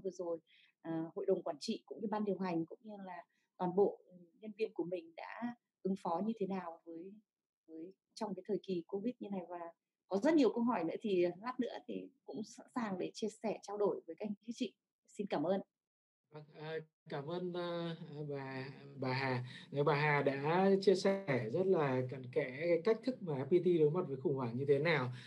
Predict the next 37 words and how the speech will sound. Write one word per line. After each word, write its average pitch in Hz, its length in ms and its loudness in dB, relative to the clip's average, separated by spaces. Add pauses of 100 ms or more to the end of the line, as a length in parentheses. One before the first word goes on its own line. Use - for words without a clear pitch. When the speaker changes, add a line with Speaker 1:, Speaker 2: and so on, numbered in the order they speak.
(140)
Speaker 2:
Và 147 80 4
tôi 170 140 12
thấy 160 200 10
có 160 240 10
rất, 220 180 10
rất 254 160 8
là 220 120 8
nhiều 151 440 8
những 147 180 0
cái 196 100 8
điểm 156 300 8
mà 120 80 -2 (100)
tương 180 200 6
đồng 139 360 6
với 135 160 0
cả 160 100 0
ông 151 260 -2 (140)
Ivan 147 440 6
cũng - 140 -14
đã 143 140 -10
chia 165 140 4 (100)
sẻ, 151 260 4 (460)
bao 175 200 6
gồm 160 400 8
cái 170 180 4
việc 196 260 8
là, 131 640 0 (300)
à, 135 140 -14
hội 156 220 0
đồng 151 180 4
quản 131 160 -2
trị 147 260 -8
sẽ - 140 -10 (120)
phải 156 200 -2
chủ 120 200 -4
động 131 200 -2 (140)
tham 160 180 -2